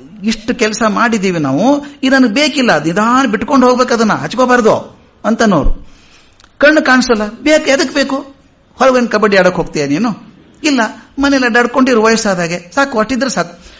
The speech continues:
ಅಂತ ಹೇಳಿ ಈ ಕಿವಿ ಕಣ್ಣು ಕೇಳಿಸದೇ ಇರೋದನ್ನ ಅವರು ಫಿಲಾಸಾಫಿಕಲಿ ಜಸ್ಟಿಫೈ ಮಾಡ್ಕೋತಾ ಇದ್ರು. ಇದು ಸರಿ ಆದದ್ದು ತಪ್ಪಲ್ಲ, ಇದು ಹೀಗೆ ಇರ್ಬೇಕಾದ್ದು, ಬಿಟ್ಕೊಂಡು ಹೋಗ್ಬೇಕಲ್ಲೋ, ಹಿಡ್ಕೊಂಡಿದ್ರೆ ಹೆಂಗ್ ಹಿಡ್ಕೋತೀಯ ನೀನು ಅನ್ನೋರು. ಅದು ಎಷ್ಟು ಕರೆಕ್ಟ್ ಅನಿಸ್ತಾ ಇತ್ತು ನನಗೆ.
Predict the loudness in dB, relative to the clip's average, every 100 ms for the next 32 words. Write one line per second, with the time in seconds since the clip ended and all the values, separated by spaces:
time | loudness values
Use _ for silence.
0 | -20 -20 _ -2 0 2 2 0 0 0
1 | -2 -4 -12 -20 -14 -6 -2 0 -2 -4
2 | -8 -18 _ _ -14 -2 -2 0 0 0
3 | 0 -2 2 2 2 2 2 2 0 -2
4 | 0 2 2 2 -2 -14 -4 0 2 0
5 | -2 0 0 0 0 0 0 0 0 -2
6 | -2 -4 -6 -16 _ -8 -4 -2 0 2
7 | 2 0 0 -2 0 0 0 0 0 0
8 | 0 0 0 0 0 -2 -8 -12 -4 -2
9 | 2 4 4 2 2 2 2 2 -2 -14
10 | -6 -4 0 0 2 2 2 0 -2 -2
11 | -2 -2 -2 -2 -4 -4 -2 -4 -10 -20
12 | -20 _ _ -8 -2 0 0 -2 0 0
13 | 2 2 2 2 0 -2 -2 -2 -6